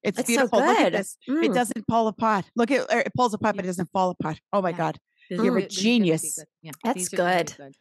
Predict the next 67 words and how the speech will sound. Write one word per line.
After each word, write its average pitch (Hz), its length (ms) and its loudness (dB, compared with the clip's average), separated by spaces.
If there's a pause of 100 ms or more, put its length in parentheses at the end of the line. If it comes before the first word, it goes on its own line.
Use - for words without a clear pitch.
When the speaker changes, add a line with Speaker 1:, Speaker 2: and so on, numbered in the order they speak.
Speaker 3:
These 196 160 -8
are - 20 -6
Speaker 2:
I'm - 40 -2
Speaker 3:
gonna 220 100 2
Speaker 2:
gonna 220 80 2
Speaker 3:
be 226 60 -6
Speaker 2:
heat 233 80 0
Speaker 3:
good. 208 40 0
Speaker 2:
it 190 60 -2
up 208 180 0
when 185 80 0
I 175 60 0
get 170 160 -4
home. 180 360 -2 (180)
Speaker 3:
Yeah, 156 160 -16 (360)
yeah. 165 160 -10
Speaker 1:
And 208 80 0
now, 214 80 4
Speaker 3:
Put 226 120 0
'em 233 40 0
on 247 60 2
a 226 60 2
Speaker 1:
Pat, 247 120 -4
do 269 80 -8
Speaker 3:
cookie - 200 -8
sheet. - 300 -10
Put 208 140 -6
'em 220 120 -6
at 196 120 -10
three 226 220 -6
fifty 214 460 -6
for - 100 -20
about 190 240 -10
twenty 202 240 -2
Speaker 2:
Mm-hmm. 240 80 -2
Speaker 3:
minutes. 196 240 -8
Flip 185 200 -8
'em 175 140 -10
once. - 380 -16 (140)
Speaker 1:
Yeah, 294 200 2
and 262 100 -2
tell 302 160 0
me, 311 120 2
Speaker 2:
Oh, 320 40 0
Speaker 1:
Pat, 262 200 0
that 262 80 -4
you're 233 100 -2
Speaker 2:
good. 226 80 0
Speaker 1:
gonna 214 100 -2
do 220 120 0
more 214 180 2
than 202 100 -2
just 185 180 -4
heat 190 160 0
it 175 100 0
up, 151 180 -2
okay? 226 420 -2
Tell 220 120 0
me 220 100 2
you're 202 60 -2
gonna 202 140 0
cook - 180 -4
it. - 180 -8 (160)
Speaker 2:
It's 226 140 -8
pretty 349 180 0
good 196 220 0
right 175 240 0